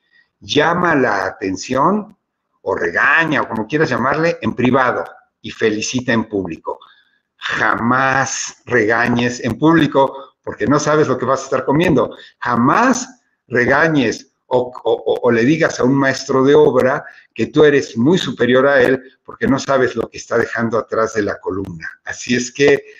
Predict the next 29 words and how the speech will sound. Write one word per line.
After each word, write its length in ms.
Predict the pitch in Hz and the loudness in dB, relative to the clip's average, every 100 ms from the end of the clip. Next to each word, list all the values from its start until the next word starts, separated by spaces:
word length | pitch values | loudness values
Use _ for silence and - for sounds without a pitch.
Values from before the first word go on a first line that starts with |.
| - - | -20 -16
sí, 180 | - - | -14 -4
pues 160 | 120 | -4
sí 140 | - 131 | -2 -4
tengan 340 | 135 131 123 117 | 0 0 2 2
mucho, 520 | 127 127 131 110 110 | 0 0 0 0 0
mucho 320 | 113 127 131 123 | -2 -2 -2 -2
cuidado 800 | 113 113 117 117 117 107 98 - | 0 2 2 2 2 2 0 -2
con 160 | 95 113 | -2 0
eso, 400 | 110 - 107 104 | -2 -2 -4 -2
¿no? 160 | 120 143 - - - - - - | -2 -2 -6 -20 -20 -18 -16 -2
Oigan, 360 | 156 175 147 - - _ - | 2 2 2 -2 -14 _ -2
este, 360 | 135 - 139 | -2 0 -2
les 220 | 143 139 - | 2 0 0
quiero 260 | 220 277 | 0 0
platicar, 460 | 160 135 120 165 - | 0 -4 -4 -6 -2
ay, 160 | - 196 - | 0 0 -2
antes 320 | 190 220 233 | -2 0 0
de 60 | 196 | -2
se-, 280 | - 143 - | 0 -2 0
antes 300 | 175 196 214 | -2 -2 -2
de 100 | 175 | -2
seguir 540 | 143 143 123 127 123 - | -4 -4 -2 0 -2 -4
adelante, 540 | 101 104 104 98 123 - | -6 -4 -4 -6 -10 -6
quiero 280 | 151 165 185 | 0 0 0
platicarles, 840 | 127 - - 110 104 120 120 _ | -4 -6 -6 -4 -2 -6 -6 _
miren, 260 | 107 107 98 | -6 -6 -6
les 180 | 98 - | -12 -10
quiero 200 | 151 160 | -4 -4
mostrar 560 | - - - 113 98 | -4 -8 -6 -4 -4